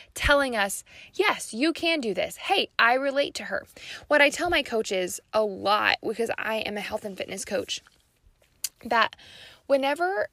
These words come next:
you are making posts or whenever you're, you know, if you're writing a blog, whatever content you are putting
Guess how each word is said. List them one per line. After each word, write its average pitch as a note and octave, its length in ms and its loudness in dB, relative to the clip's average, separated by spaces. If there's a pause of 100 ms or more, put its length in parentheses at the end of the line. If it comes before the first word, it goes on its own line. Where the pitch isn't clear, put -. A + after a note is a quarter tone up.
(160)
you A3 480 -4
are B3+ 160 2
making G#3 520 -6 (160)
posts - 560 -2
or G#3+ 120 -2
whenever A#3 320 0
you're, C4 440 -2
you A#3 100 -6
know, G3+ 220 -4 (120)
if C4+ 120 -4
you're D4 100 0
writing C#4+ 300 4
a C4 60 -4
blog, A3 520 0
whatever C#4+ 420 2
content A3 640 -4
you G3 180 -6
are F#3+ 120 4
putting G3+ 340 -4